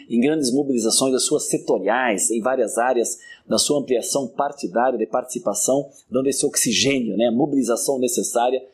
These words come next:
pro nosso Partido dos Trabalhadores. Todos convidados. É, Edivaldo, é Lula de novo, com a força do povo.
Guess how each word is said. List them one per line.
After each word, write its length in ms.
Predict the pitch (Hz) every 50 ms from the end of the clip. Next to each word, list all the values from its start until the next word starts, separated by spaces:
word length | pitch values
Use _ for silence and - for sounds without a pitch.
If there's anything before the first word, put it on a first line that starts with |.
| _ _ _
pro 120 | - 127 117
nosso 280 | 131 147 151 - -
Partido 340 | - 135 117 - - 139 117
dos 100 | 113 -
Trabalhadores. 640 | - 127 117 104 107 104 98 87 87 85 101 - -
Todos 280 | - 143 147 135 -
convidados. 1120 | - - 156 135 135 98 - 82 80 - - - - - - - - - - - - - - -
É, 260 | 117 123 120 - 160
Edivaldo, 540 | 165 156 143 95 123 135 147 170 180 160 156
é 100 | 135 131
Lula 340 | 120 117 135 165 185 175 151
de 140 | 120 127
novo, 380 | 117 120 131 151 180 170 170 156
com 100 | - 139
a 60 | 117
força 480 | - - - 165 190 185 180 - - 107
do 100 | 101 117
povo. 560 | - - 131 143 151 156 147 143 147 143 147